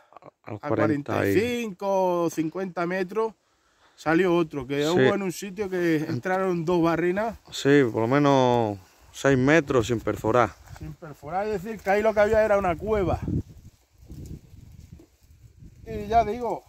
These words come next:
Speaker 2: luego
Speaker 1: Sí,
Speaker 2: a los
Speaker 1: pero
Speaker 2: se-, a los setenta y tantos metros ya cogimos otro manantial, es decir,
Speaker 1: Sí.
Speaker 2: cogimos tres manantiales donde yo le marqué. Porque eso se nota, si está saliendo un chorrino así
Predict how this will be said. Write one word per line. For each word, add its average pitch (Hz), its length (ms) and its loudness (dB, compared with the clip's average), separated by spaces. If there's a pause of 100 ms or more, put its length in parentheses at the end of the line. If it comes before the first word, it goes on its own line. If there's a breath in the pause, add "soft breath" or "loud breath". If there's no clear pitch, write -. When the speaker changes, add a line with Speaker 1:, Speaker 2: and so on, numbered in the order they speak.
(640)
Speaker 2:
luego 220 180 2
Speaker 1:
Sí, 269 40 6
Speaker 2:
a 254 40 4
los 240 120 0
Speaker 1:
pero - 160 -4
Speaker 2:
se-, 214 80 -6
a 202 60 0
los 196 140 -4
setenta 190 360 -8
y 185 60 -4
tantos 240 340 -6
metros 233 520 -2 (360)
ya 190 140 0
cogimos 190 420 -4
otro 175 200 -6
manantial, 156 460 -4
es 202 100 -2
decir, 151 200 -4
Speaker 1:
Sí. - 20 -2
Speaker 2:
cogimos 208 380 -2
tres 226 180 -4
manantiales 220 600 -4
donde 190 240 -4
yo 190 100 -2
le 180 120 -4
marqué. 151 420 -12 (1120)
Porque 160 260 -6
eso 214 160 -10
se 208 140 -6
nota, 214 460 -2 (440)
si - 140 -10
está 202 240 -4
saliendo 220 340 0
un 208 120 -8
chorrino 226 380 -2
así 220 480 0